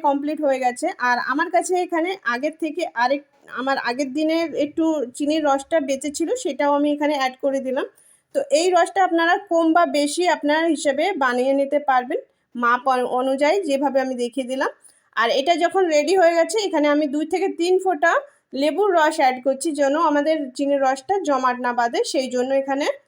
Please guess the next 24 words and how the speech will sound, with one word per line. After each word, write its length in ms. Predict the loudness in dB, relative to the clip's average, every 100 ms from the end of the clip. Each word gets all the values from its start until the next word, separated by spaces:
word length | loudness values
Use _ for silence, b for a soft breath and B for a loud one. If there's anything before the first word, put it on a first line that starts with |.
| -2
লেবুর 240 | -2 0 0
রসটাকে 360 | 0 0 -4 -2
আমি 100 | -2 -2
অ্যাড 120 | -4 -4
করে 140 | -4 -2
দিলাম। 200 | -4 -6 -8 b b
আর 80 | -4 0
গ্যাসটাকে 340 | -2 -2 -4 0
করে 140 | -2 0
দিলাম 160 | 0 0 2
বন্ধ। 200 | 0 0 0 0 -8 _ b 0
আর 140 | 0 0 0
এরপর 300 | 0 2 2 4 2
দিচ্ছি 300 | -2 -2 0 0
এখানে 240 | 0 0 0 0 -4 -2
দুই 200 | 2 4 4 2
কাপ 200 | 2 2 0 -14 _ -6
ময়দা। 360 | -2 0 0 -4 -4 _ b b -2
দুই 120 | -2 2
কাপ 140 | 2 4
ময়দা 260 | 2 2 2 2
নিয়েছি। 320 | 2 0 -2 -2 2 2
আর 100 | 2 -4 -2
এই 60 | 0